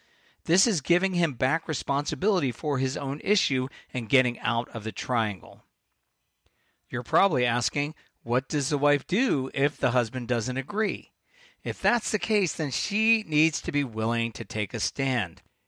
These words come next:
In this case, it might be saying she's going to leave unless he gets it together. As I mentioned, in her original paradoxical stand, she was defining herself,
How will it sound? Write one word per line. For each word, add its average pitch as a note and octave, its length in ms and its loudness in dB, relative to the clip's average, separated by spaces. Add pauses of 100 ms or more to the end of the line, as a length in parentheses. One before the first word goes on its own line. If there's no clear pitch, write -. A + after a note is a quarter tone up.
(180)
In B2 80 -6
this G3+ 160 0
case, C3 340 2
it C3 140 -4
might C3 240 0
be D3 180 2
saying C#3+ 400 0
she's B2+ 240 -6
going C#3 240 0
to F3 120 0
leave A3+ 360 0
unless B2+ 300 0
he D3 80 -2
gets C#3 280 -2
it C#3+ 120 -6
together. D#3+ 520 0 (720)
As B2+ 140 0
I D3 80 4
mentioned, D#3+ 440 0
in B2 180 -4
her B2 180 2
original C3 580 0
paradoxical B2+ 760 0
stand, A#2 440 -2
she - 260 -2
was C3+ 180 -2
defining A#2+ 440 -2
herself, A2+ 500 0